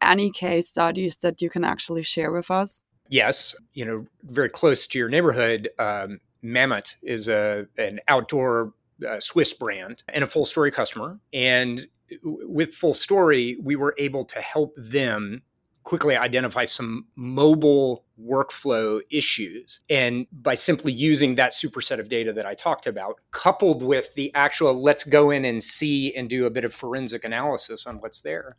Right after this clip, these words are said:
Speaker 2: There was a problem in the filter menu. It's minor, l-, led to an eight percent conversion improvement by just tuning that filtering menu on the native mobile experience. And again, there are just so many different permutations of what could be wrong. If you identify those,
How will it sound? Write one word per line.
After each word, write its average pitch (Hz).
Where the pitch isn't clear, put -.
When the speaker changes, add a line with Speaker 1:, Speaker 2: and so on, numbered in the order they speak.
Speaker 2:
There 135
was 131
a 117
problem 147
in 131
the 117
filter 170
menu. 240
It's -
minor, 147
l-, 151
led 156
to 160
an 139
eight 165
percent 143
conversion 143
improvement 123
by 123
just -
tuning 156
that 123
filtering 117
menu 117
on 151
the 143
native 120
mobile 110
experience. 107
And 127
again, 131
there 131
are -
just 139
so 165
many 160
different 143
permutations 135
of 113
what 117
could 117
be 107
wrong. 107
If -
you 117
identify 131
those, 117